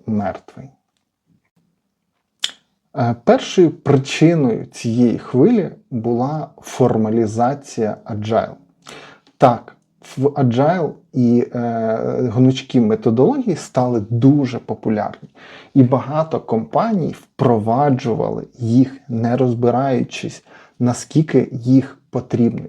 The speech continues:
І вони впроваджували, вони впроваджували гнучкі підходи, не розбираючись з тим, як це правильно зробити. Просто створювалися ролі, е, переходили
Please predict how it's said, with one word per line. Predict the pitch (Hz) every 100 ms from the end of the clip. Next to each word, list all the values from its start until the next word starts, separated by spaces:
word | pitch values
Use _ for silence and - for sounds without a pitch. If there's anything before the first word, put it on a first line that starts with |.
| -
І |
вони | 113 135
впроваджували, | 147 151 151 240 269 208 175 147 - - -
вони | 123 139
впроваджували | 135 - 131 156 160 135 120 117 - - - - -
гнучкі | 113 127 139 - - 131
підходи, | - 120 - 269 269 214 - - _
не | 127 135 196 190
розбираючись | 175 135 139 147 139 110 110 104 - - -
з | -
тим, | - 123 120 -
як | 113 117 131 143
це | - 123
правильно | - - 110 117 110 107
зробити. | 107 110 117 113 - - - - _
Просто | - 165 208 - -
створювалися | - - 120 131 131 - - - - - -
ролі, | - 131 131 127 120 - _ - - _ 113
е, | 117 113 110 _
переходили | 123 123 - 165 156 127 - 110